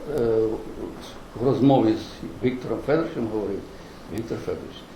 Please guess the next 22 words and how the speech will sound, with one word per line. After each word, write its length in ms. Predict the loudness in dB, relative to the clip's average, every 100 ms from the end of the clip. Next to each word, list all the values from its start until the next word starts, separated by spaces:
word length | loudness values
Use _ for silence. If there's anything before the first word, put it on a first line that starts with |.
| -14 4
ви 120 | 6
маєте 480 | 8 8 8 6 2
почати 500 | 2 4 6 6 8
ламати 680 | 8 8 8 8 6 4 2 2
цю 120 | -2
систему, 560 | -2 -4 -2 2 2 0 -8 -14 -16 -16 -16 -18 -18 -10 4
ламати 720 | 8 10 8 6 4 4 2 -4 -4
корумповану, 920 | 6 8 8 6 8 8 10 8 6 2 -4 -12 -16 -18 -16 -16 -4
олігархічну, 1040 | 6 8 8 6 4 0 0 2 0 0 0 -2 -12 -10
кланову 720 | 0 4 6 6 6 4 4 -2 -10 -16 -18 -16 -6
систему, 680 | 0 0 2 6 6 8 6
яка 340 | 6 6 6
була 220 | 8 6
творена 580 | 6 4 6 6 6 4
двадцять 680 | 2 6 6 6 0 -4 0
років. 420 | 4 4 2 -6 -10 -14 -16 -16 -16 -16 -16 -16 -16 -16 -16 -16 -16 -18 -12 -8
Якщо 300 | -2 6 8
ви 100 | 8
не 80 | 8
почнете 480 | 4 4 4 4
її 120 | 4 6
ламати, 540 | 8 8 6 4